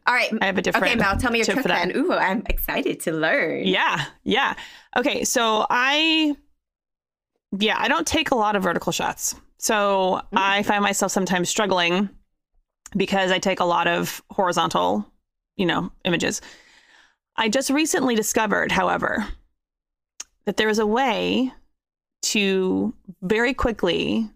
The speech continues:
Speaker 2: be able to take your horizontal image and sort of make it vertical in Lightroom to export it
Speaker 1: Hmm.
Speaker 2: that way. So what you have to do is you have to go into your Lightroom.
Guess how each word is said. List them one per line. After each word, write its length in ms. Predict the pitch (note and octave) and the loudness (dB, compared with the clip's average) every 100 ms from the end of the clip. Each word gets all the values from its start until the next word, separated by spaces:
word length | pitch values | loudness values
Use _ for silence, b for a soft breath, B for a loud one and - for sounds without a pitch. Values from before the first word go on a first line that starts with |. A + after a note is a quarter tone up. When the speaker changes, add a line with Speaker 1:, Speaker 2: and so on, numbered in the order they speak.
| _ | _
Speaker 2:
be 180 | - F#3+ | -2 0
able 320 | F#3 F3+ F3 | 0 0 0
to 160 | F3 F#3+ | -2 -4
take 420 | - F#3+ F3+ - - | -2 -2 -2 -6 -6
your 680 | F3 E3 E3+ F3 F3+ G#3 A3 - _ _ _ _ _ _ _ _ | -2 0 0 0 0 -2 -4 -12 _ _ _ _ _ _ _ _
horizontal 520 | G3 F#3 G3 G#3 C4 | -2 0 0 0 0
image 460 | G3+ - A3 - - - | -2 -2 -2 -4 -6 -6
and 520 | F3 F3 F3 F#3 - - _ _ _ _ _ _ _ _ _ _ _ _ _ _ _ | -2 0 0 -2 -4 -12 _ _ _ _ _ _ _ _ _ _ _ _ _ _ _
sort 300 | - - C4+ | -6 0 2
of 80 | C4+ | 2
make 200 | A#3+ A3 | 0 0
it 80 | A#3 | 0
vertical 580 | F#3+ F3+ F3+ F3+ D#3+ - B B B - | 0 0 0 0 0 -2 B B B -4
in 120 | G#3+ | 0
Lightroom 480 | F#3+ F3+ E3+ G3+ G#3 _ _ _ _ _ _ _ _ _ _ _ _ _ _ _ - | 0 0 -2 -2 -6 _ _ _ _ _ _ _ _ _ _ _ _ _ _ _ -4
to 140 | B3+ | -2
export 440 | - G3+ C#5 G3+ E3+ | 0 0 0 2 0
it 40 | |
Speaker 1:
Hmm. 40 | - | 0
Speaker 2:
that 140 | - | -2
way. 220 | - - G3 - - - | -2 -4 -6 -8 -14 -6
So 480 | - D4 G3+ F3+ | -2 0 2 2
what 160 | - - | 0 0
you 100 | G#3+ | 0
have 140 | G#3+ | 0
to 60 | E4 | 0
do 380 | A#3+ F3 F#3 F#4 - _ - | 0 2 0 -2 -6 _ -4
is 240 | F#3+ F#3 | -2 0
you 80 | G#3 | 0
have 240 | G3+ F#3+ | 0 -2
to 100 | - | -2
go 640 | G#3 F#3+ F#3 F3+ F3+ F3+ - | 0 2 2 2 2 0 0
into 260 | - F#3 A#3+ | -2 0 0
your 80 | D4+ | 0
Lightroom. 460 | G#3 G3 G3 D#4 | 0 0 0 -2